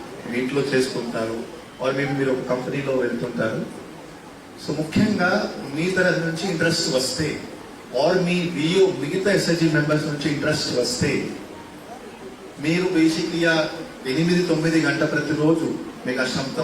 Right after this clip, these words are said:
ఉంటే పని చేయడానికి ఒక ఇండస్ట్రీ ఇక్కడికి వస్తుంది. నేను ఏమేమి ఇప్పుడు నంబర్ చెప్పాం, రెండు వేల, మూడు వేల, నాలుగు వేల వరకు ఉద్యోగం క్రియేట్ చేయగలుగుతాం.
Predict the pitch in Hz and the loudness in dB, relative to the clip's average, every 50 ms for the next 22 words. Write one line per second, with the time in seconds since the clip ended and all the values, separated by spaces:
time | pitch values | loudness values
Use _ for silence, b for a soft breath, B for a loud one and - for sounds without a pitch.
0 | 127 123 120 123 123 123 123 120 113 113 113 113 110 107 104 107 107 - 117 113 | -2 -2 -2 -2 -4 -4 -4 -4 -4 -2 -2 -2 -2 -4 -4 -4 -4 -4 -2 -2
1 | 104 98 - - - - - - - - - - - - - 180 185 180 160 151 | -2 -2 -4 -8 -10 -12 -14 -14 -16 -18 -18 -16 -12 -6 -2 0 2 2 2 2
2 | 156 - - - 160 135 131 123 120 120 120 120 117 - - 135 131 139 151 175 | 2 0 0 0 0 0 0 -2 -2 -2 -2 -2 -2 -2 -4 -6 -6 -4 -2 -2
3 | 196 - - - - - - - - - - - - - - - - - - 127 | -2 -2 -4 -8 -10 -12 -14 -14 -16 -18 -18 -18 -18 -18 -18 -16 -16 -12 -6 -4
4 | 131 127 127 131 139 143 151 147 143 131 - 123 123 127 127 131 131 127 - 127 | -4 0 0 0 0 0 0 0 0 -2 -2 -4 -4 -2 -2 -2 -2 -2 -2 -2
5 | 123 123 131 127 120 123 120 117 120 120 120 120 120 117 117 117 113 113 117 113 | -2 -2 -2 -2 -2 -2 -2 -2 0 -2 0 0 -2 -4 -4 -4 -4 -4 -2 -2
6 | 113 113 113 113 113 107 110 110 110 110 110 107 - - 190 - - - - - | -2 -2 -2 0 0 -2 -2 -2 -2 -4 -4 -4 0 2 2 2 2 -2 -8 -10
7 | - - 127 127 131 135 135 135 143 151 139 - - 123 120 120 117 117 113 98 | -8 -4 0 2 2 4 4 4 2 0 0 -2 -2 0 2 2 2 2 0 -2
8 | 98 95 95 - - - - | -4 -4 -4 -6 -6 -8 -8